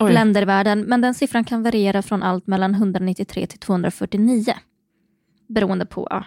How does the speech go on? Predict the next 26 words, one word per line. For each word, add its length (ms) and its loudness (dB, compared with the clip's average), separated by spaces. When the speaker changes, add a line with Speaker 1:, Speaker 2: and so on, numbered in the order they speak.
Speaker 2:
vet 120 -10
inte 100 -16
fan, 300 -10
Speaker 1:
Ja. 160 2
Speaker 2:
beroende 240 -4
på 140 -14
vad, 160 -10
hur 120 2
man 120 2
räknar 300 -2
länder 280 -6
och 80 -12
så 60 -16
vidare. 160 -8
Ja, 180 2
här 100 2
kommer 160 2
nästa. 280 0
Vilken 220 2
är 40 4
den 100 4
största 400 -2
floden 520 0
i 60 0
världen? 300 0
Speaker 1:
Flod? 640 -2